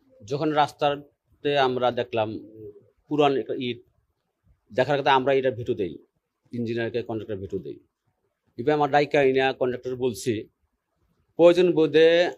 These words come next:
আপনাকে আমরা এলাকার পক্ষ থেকে, এলাকাবাসীর পক্ষ থেকে আপনাকে দুই লাখ টাকা দেবো, তো আপনার ইটটা চেঞ্জ করে ব্যবস্থা করেন,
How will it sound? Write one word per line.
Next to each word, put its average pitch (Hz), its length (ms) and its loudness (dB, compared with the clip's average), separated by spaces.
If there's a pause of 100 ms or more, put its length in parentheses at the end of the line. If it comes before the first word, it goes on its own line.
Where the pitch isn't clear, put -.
আপনাকে 143 760 -4
আমরা 131 340 0
এলাকার 131 300 0
পক্ষ - 260 -2
থেকে, 139 320 -6 (640)
এলাকাবাসীর 127 440 -6
পক্ষ 139 160 -16
থেকে 135 80 -10
আপনাকে 139 260 -10 (320)
দুই 143 160 -4
লাখ 156 160 -2
টাকা 151 180 -2
দেবো, 92 320 -8 (760)
তো 147 80 0
আপনার 156 320 2
ইটটা 170 280 0
চেঞ্জ 160 360 -4
করে 156 160 0
ব্যবস্থা 120 360 -4
করেন, - 200 -14